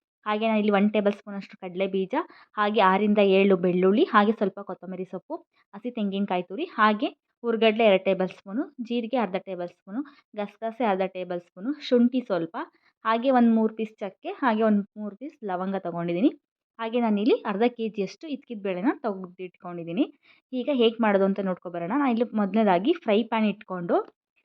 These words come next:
ಅದಕ್ಕೆ ಎರಡು ಟೇಬಲ್ ಸ್ಪೂನಷ್ಟು ಆಯಿಲ್ ಹಾಕ್ಕೊಂಡಿದ್ದೀನಿ.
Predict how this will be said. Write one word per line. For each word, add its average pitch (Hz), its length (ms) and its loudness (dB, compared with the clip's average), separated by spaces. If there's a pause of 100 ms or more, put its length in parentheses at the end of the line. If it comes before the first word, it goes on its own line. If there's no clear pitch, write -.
(200)
ಅದಕ್ಕೆ 202 400 -6
ಎರಡು 214 240 2
ಟೇಬಲ್ 233 260 0
ಸ್ಪೂನಷ್ಟು 220 540 -12 (160)
ಆಯಿಲ್ 214 280 -4
ಹಾಕ್ಕೊಂಡಿದ್ದೀನಿ. 185 640 -6